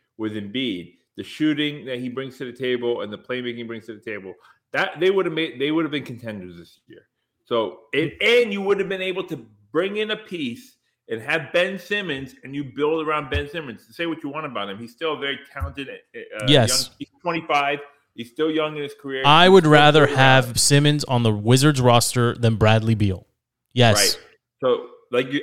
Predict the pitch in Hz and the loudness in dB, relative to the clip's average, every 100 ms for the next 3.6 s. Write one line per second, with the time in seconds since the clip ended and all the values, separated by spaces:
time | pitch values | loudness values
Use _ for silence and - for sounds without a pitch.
0 | - 131 135 139 139 143 156 156 147 147 | -4 -6 -2 -4 -4 -4 -2 -2 -4 -4
1 | - 123 123 151 147 156 147 139 139 120 | -4 -6 -4 -4 -2 -2 -2 -2 -2 -6
2 | 110 131 135 143 135 131 120 123 120 98 | -8 -4 -4 -4 -8 -8 -6 -6 -6 -8
3 | 92 120 113 110 110 | -6 -6 -6 -4 -4